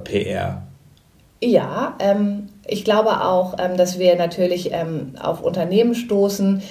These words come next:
Speaker 2: die häufig, äh, Kommunikation noch nicht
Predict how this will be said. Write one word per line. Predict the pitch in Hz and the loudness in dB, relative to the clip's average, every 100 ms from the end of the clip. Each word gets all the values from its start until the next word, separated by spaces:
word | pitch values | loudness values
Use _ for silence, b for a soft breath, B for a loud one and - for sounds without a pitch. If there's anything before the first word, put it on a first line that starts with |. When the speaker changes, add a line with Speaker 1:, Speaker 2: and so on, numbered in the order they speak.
| B - | B -8
Speaker 2:
die | 175 | -4
häufig, | 185 190 196 196 180 - - - | 2 4 4 0 0 -4 -14 -16
äh, | - - - - - - | -16 -16 -20 -20 -20 -4
Kommunikation | 208 196 185 185 185 180 - 190 190 196 190 | 2 4 6 4 2 0 0 0 2 2 2
noch | 170 185 | -2 2
nicht | 190 196 - | 2 2 -6